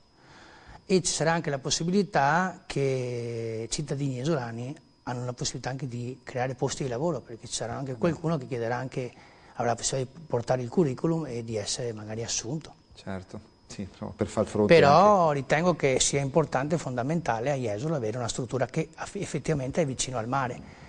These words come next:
Speaker 1: perché noi abbiamo l'ospedale di fronte alla casa di riposo,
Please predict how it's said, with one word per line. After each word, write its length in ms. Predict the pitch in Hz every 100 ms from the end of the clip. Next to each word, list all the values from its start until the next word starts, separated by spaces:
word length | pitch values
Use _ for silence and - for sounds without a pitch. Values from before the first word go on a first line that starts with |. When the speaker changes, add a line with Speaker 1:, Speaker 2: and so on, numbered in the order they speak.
| -
Speaker 1:
perché 160 | - 131
noi 80 | 127
abbiamo 200 | 123 113
l'ospedale 680 | 117 - 170 117 110 135 156
di 120 | 143
fronte 320 | - 110 120
alla 140 | 120
casa 440 | 113 113 110 113 107
di 140 | 104
riposo, 600 | 113 - 110 101 131 180